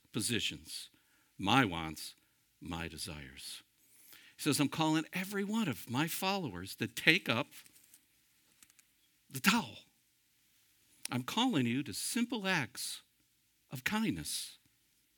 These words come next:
of service, like opening doors for each other, like sharing the remote control, like offering to help out around the house or the office or classroom that,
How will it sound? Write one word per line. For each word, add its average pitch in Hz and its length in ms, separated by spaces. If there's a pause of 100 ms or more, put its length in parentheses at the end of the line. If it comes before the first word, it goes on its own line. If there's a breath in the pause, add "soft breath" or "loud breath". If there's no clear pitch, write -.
(260)
of - 120
service, - 840 (1000 loud breath)
like 190 200
opening 214 380
doors 240 380
for 95 200
each 80 200
other, 80 280 (840 loud breath)
like 185 200
sharing 208 400
the 190 80
remote 190 360
control, 139 760 (1700 loud breath)
like 226 220
offering 196 420
to 196 80
help 202 280
out 190 140
around 185 300
the 190 100
house 196 400
or 156 140
the 175 160
office 180 560
or 127 160
classroom 143 760
that, 127 160